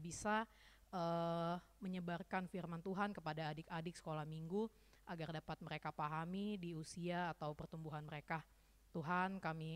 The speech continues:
akan kembali kepada aktivitas kami masing-masing. Biarlah Tuhan yang selalu menyertai kegiatan kami, Tuhan juga yang selalu memberkati kami. Ampuni kami Tuhan atas semua dosa kesalahan yang kami buat, supaya berkat yang Tuhan beri kepada kami layak untuk kami terima dan kami rasakan.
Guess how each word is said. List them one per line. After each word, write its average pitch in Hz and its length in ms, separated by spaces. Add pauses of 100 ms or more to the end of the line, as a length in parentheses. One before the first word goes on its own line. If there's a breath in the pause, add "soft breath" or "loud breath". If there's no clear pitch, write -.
akan 151 480
kembali 160 560
kepada 160 320
aktivitas - 480
kami 160 320
masing-masing. 156 720 (320 loud breath)
Biarlah 165 320
Tuhan 220 400
yang 202 40
selalu 196 280
menyertai 185 480
kegiatan 180 400
kami, 190 400
Tuhan 165 260
juga 160 220
yang 160 160
selalu 156 320
memberkati 151 420
kami. 151 380 (440 soft breath)
Ampuni 180 320
kami 185 160
Tuhan 220 400
atas 175 240
semua 170 200
dosa 165 240
kesalahan 165 400
yang 170 120
kami 165 240
buat, 165 400
supaya 165 320
berkat 160 360
yang 156 160
Tuhan 202 280
beri 180 160
kepada 160 280
kami 202 400 (400 loud breath)
layak 202 320
untuk 190 200
kami 170 200
terima 180 400
dan 160 120
kami 156 240
rasakan. 147 480